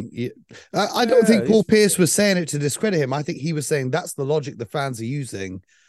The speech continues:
Speaker 1: Dwayne Wade's got three championships, I've got one. And I think that's the reason why he was saying that. I don't think, 'cause he came out and said how much he respects Dwayne Wade and how great Dwayne Wade is as a player. Let me ask you this, though.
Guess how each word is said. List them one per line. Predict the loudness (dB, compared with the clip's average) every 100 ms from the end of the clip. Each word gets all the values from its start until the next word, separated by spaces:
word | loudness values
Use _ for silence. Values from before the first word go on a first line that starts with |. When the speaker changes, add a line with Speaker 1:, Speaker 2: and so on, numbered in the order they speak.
| _ _ _ 0
Speaker 1:
Dwayne | 2 4
Wade's | 2 2
got | -2 -2
three | -4
championships, | -2 -4 -6 -6 -4
I've | -4
got | -4 -2
one. | 0 0 -4 -8 _ _ _ _
And | -6 -4
I |
think | -4 -4 -4
that's | -6 -6
the | -6
reason | -6 -6 -6
why | -6
he | -8
was | -6
saying | -2 0 -2
that. | -6 -6
I | -4
don't | -2 -2
think, | -6 -6 _ _ -10
'cause | -8
he | -4
came | -2 -2
out | -4
and | -4
said | -4 -4
how | -6
much | -8 -8
he |
respects | -10 -6 -8 -4
Dwayne | -4 -2
Wade | -4 -4
and | -6
how | -8
great | -8 -6
Dwayne | -6 -6
Wade | -6
is | -6 -8
as | -12
a | -2
player. | 0 0 -4 _ -20 _ _ _ _ 0
Let |
me | 2
ask | 2 2
you | 4
this, | 4 4
though. | 0 -2